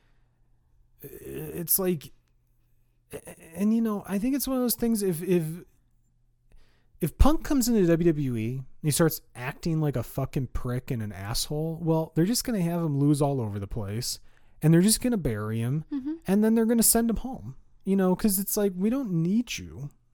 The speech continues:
Speaker 2: Well, that's the thing. I don't think
Speaker 1: And he knows if he punches his coworkers backstage in W W E, W W E, he's going to be fired 'cause he has nowhere else to go.
Speaker 2: Right. I, I don't think either company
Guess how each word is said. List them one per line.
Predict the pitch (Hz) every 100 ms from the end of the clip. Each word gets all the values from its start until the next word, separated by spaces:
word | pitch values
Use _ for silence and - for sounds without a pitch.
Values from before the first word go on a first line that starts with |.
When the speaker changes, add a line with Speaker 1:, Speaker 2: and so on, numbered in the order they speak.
| _ -
Speaker 2:
Well, | 214
that's | 226 -
the | 208
thing. | - 202 285 190 -
I | 165
don't | 175 -
think | -
Speaker 1:
And | 190
he | 214 202
knows | 214 269 262
if | 254
he | 208
punches | - - 240 240 202
his | 180 151 -
coworkers | - - 220 214 160 147 151 139
backstage | 160 160 - - 147 156
in | 175
W | 175 185
W | 180 190
E, | 190 190 170 170
W | 170 180
W | 180 170 160
E, | 175
he's | 190 202 175
going | 185 214
to | 190
be | 208
fired | - 156 160 98 107 - - -
'cause | 254 247
he | 302
has | 262
nowhere | 285 285 277
else | 269 -
to | 233
go. | 262 302 208 120 -
Speaker 2:
Right. | 156 - - _ _ _ _ _ _ _ _ _ _ _ - - - - - - - -
I, | 233 240 247
I |
don't | 262 247
think | - 240 - - -
either | 214 311 220
company | - 180 160 156 143 120 131